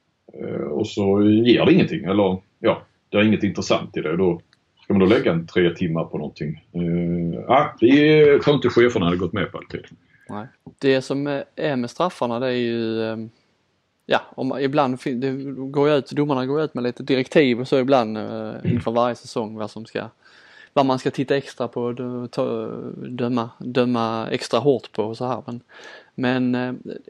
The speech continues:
Speaker 2: straffarna ingick inte där i år. Vi, vi, eh, ska vi höra, vi ringde upp Mäkinen. Ska vi höra vad han sa om, om straffstatistiken?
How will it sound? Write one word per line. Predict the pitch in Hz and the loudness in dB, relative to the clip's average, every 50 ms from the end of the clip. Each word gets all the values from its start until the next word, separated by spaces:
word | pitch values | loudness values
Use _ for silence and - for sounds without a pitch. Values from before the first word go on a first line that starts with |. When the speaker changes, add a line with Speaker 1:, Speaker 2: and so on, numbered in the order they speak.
| _ - - - - | _ -20 -20 -20 -18
Speaker 2:
straffarna | - - 160 180 - - 143 135 139 | -2 0 0 0 2 -2 -2 -2 0
ingick | 165 202 208 180 - - | 0 0 0 0 -2 -4
inte | 160 170 - 147 | -6 -4 -2 0
där | 151 135 110 110 113 | 0 0 0 -2 -2
i | 127 | -2
år. | 123 - 196 196 - | -4 -4 -6 -10 -10
Vi, | 101 117 117 | -10 -10 -8
vi, | 113 - 139 139 139 139 139 135 | -8 -6 -6 -4 -4 -4 -4 -4
eh, | 135 135 135 131 135 131 - _ _ _ | -4 -6 -6 -8 -10 -12 -16 _ _ _
ska | - - 165 | -8 -4 -2
vi | 160 156 147 143 147 | -2 -2 -2 -4 0
höra, | 151 170 175 165 - | 0 0 0 0 -2
vi | 147 165 165 160 160 | -2 -2 -2 -2 -4
ringde | 165 170 165 160 170 | -6 -6 -4 -2 -4
upp | 160 - - | -4 -2 -2
Mäkinen. | 185 160 - - - - - - - | -4 -4 -4 -4 -10 -10 -10 -12 -14
Ska | - - - | -8 -6 -4
vi | 135 143 139 131 | -4 -2 -4 -2
höra | 135 143 151 139 120 | -2 -2 -2 0 -2
vad | 123 143 | -2 -2
han | 156 151 | -4 -4
sa | - - 139 117 | -4 -4 -4 -4
om, | 101 98 92 - | -4 -6 -10 -10
om | - 117 117 | -10 -12 -12
straffstatistiken? | - - 143 143 - - - - - - 107 95 - - - - 90 104 - - - | -4 0 0 0 0 -2 -6 -8 -2 -2 -2 -2 -2 -8 -8 -6 -6 -6 -6 -10 -16